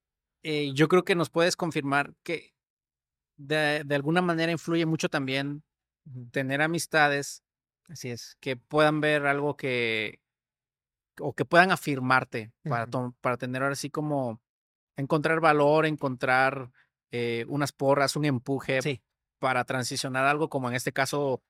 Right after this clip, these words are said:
Speaker 1: pues, fue a la, lanzarte ahora sí a, eh, empezar a, mm, a darle forma a tus sueños.
Speaker 2: Mira, es difícil resu-, resumirlo todo esto, pero,
Speaker 1: Ok.
Speaker 2: eh, como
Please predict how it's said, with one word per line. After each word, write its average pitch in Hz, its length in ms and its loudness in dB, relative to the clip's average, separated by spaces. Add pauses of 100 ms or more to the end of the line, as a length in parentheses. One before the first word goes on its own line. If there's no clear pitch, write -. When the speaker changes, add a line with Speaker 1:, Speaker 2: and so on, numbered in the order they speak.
(280)
Speaker 1:
pues, 135 160 -4
fue 151 160 4
a 170 60 6
la, 165 240 2
lanzarte 143 560 0
ahora 160 120 -2
sí 175 300 -4
a, 165 320 0 (400)
eh, 131 460 -2
empezar 135 480 -4
a, 160 140 2
mm, 135 260 -6 (380)
a 120 100 0
darle 139 260 4
forma 165 260 2
a - 20 -2
tus 143 120 -2
sueños. 143 580 -2 (220)
Speaker 2:
Mira, 135 340 -6 (200)
es 151 140 -4
difícil 156 400 0
resu-, 139 280 -4
resumirlo 147 420 2
todo 143 120 2
esto, 151 160 2
pero, 147 240 4
Speaker 1:
Ok. - 80 -8 (880)
Speaker 2:
eh, 139 280 2
como 147 400 -2